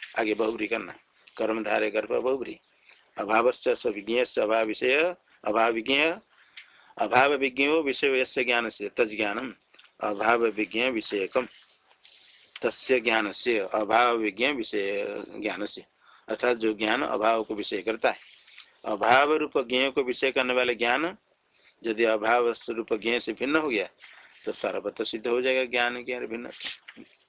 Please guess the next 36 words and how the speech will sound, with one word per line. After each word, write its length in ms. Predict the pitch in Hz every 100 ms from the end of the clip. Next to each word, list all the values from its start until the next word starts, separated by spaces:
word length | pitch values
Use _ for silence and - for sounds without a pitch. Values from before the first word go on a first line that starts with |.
| _ -
तस्य 280 | 107 - 110
ज्ञान 280 | 113 107 101
से 240 | - 165 - _ - - -
अभाव 380 | 107 113 143 156
रूप 200 | 147 151
यो 220 | 151 147
ज्ञेय 340 | 139 143 107 - _ _ -
तद 180 | 123 110
व्यतिरिकाद 680 | 110 - 104 104 110 107
अभाव 280 | 113 110 113
रूप 200 | 110 110
ज्ञेय 200 | 113 120
से 120 | 113
भिन्न 220 | 123 151 160
है, 160 | 156 - _ - - _ _ _ -
तो 120 | 113
जितने 640 | 101 110 - 123 131 135 135
ज्ञान 320 | 120 117 113
है 220 | 110 147
अपने 280 | 170 135 120
विषय 280 | 107 95 110
से 120 | 113
भिन्न 200 | 113 139
हो 140 | 151 151
जाएगा, 200 | 151 135
भाव 280 | 113 110
स्थल 260 | 104 - 139
में 160 | 147 127
भी 100 | 113 _ -
ये 80 | 113
सिद्ध 180 | 113 117
हो 140 | 131
जाएगा। 260 | 120 - _ - - - - _ _ _ - _ _ _ - _ _ _ _ _ _ - 113
अभाव 420 | 101 127 147 151
स्थले 400 | - 151 151 160
भेदे 600 | 131 113 120 127 143